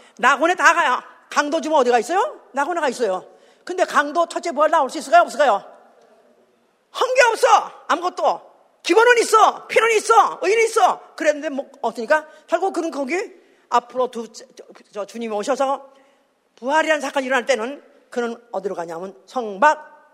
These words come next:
성박, 어두운 곳에 내치운다는 거예요. 그러니까 첫째 벌에 들어가야 보석이 있고 그 영광이 있는 그곳에 들어가서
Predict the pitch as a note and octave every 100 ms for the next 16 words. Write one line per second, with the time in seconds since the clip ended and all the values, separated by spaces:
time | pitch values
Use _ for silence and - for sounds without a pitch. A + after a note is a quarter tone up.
0 | _ _ _ - C#4+ C4 B3 D4 - -
1 | _ - A#3 A3+ F#3+ G3+ G3+ G3+ A3+ F#3
2 | E3 - - - _ _ _ _ _ _
3 | _ _ _ D4+ A3+ F#3+ - F#4+ F#4+ F#4+
4 | E4+ D4+ C4+ C4+ A#3 D#4+ E4 G4+ - -
5 | _ - G3+ D#4+ A#4 - E4+ E4+ D#4+ -
6 | F4 E4 C#4+ C#4+ C4+ F#4 G#4+ B3+ C4+ C4
7 | E4+ F4 D#4 D4 C#4+ C4 F#3